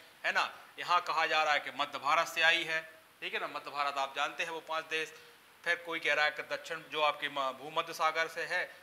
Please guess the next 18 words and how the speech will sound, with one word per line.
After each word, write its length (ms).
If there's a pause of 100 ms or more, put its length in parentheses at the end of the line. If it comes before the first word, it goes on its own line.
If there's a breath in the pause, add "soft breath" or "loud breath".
(120 loud breath)
और 180
ये 100
दक्षिण 320
भारत 240
में 160
पाई 180
जाती 300
है, 340 (140)
वहाँ 160
से 160
आई 140
है, 160
इसलिए। 360 (220)
और 80
सर्वमान्य 540
मत 260
क्या 160
है? 220